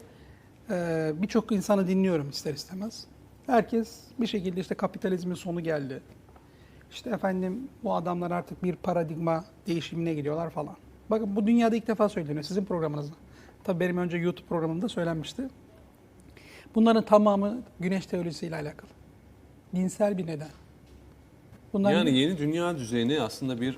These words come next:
Speaker 2: ayinin icrası.
Speaker 1: Evet.
Speaker 2: Yani büyük reset denilen şey dünya çapında bir şey icrası, bir ayin,
Speaker 1: Evet.
Speaker 2: bir güneş tapınımı aslında.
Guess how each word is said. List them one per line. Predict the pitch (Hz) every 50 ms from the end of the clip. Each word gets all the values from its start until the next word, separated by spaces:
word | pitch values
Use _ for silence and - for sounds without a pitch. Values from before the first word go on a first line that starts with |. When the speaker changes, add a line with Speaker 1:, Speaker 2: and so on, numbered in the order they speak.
| - -
Speaker 2:
ayinin | 120 117 117 113 113 113 117 123 127 123
icrası. | 123 117 101 107 110 107 101 101 104 - - - 113 95 - -
Speaker 1:
Evet. | 214 190 165 143 - - - - - - - -
Speaker 2:
Yani | 107 98 98 98 98 101 104
büyük | 113 123 135 139 135 -
reset | 117 104 - 104 98 - -
denilen | - 123 117 110 104 98 92
şey | 92 - - 117 123 131 - - - - - - - - -
dünya | 117 123 135 139 143
çapında | 143 - 110 - 107 113 113 110 104
bir | 110 113 113
şey | - - - 127 117 107 101 - - - - -
icrası, | 101 95 - - 98 90 87 92 - - - 101 - - - -
bir | - 110 110 - -
ayin, | 107 104 104 101 104 113 113 98 - - - - -
Speaker 1:
Evet. | 220 202 190 165 139
Speaker 2:
bir | 104 107 110 - - - - - - - - - - - - - - -
güneş | - 113 120 123 117 - - -
tapınımı | - 101 92 - 101 92 92 92 95 95 -
aslında. | - - - - - - -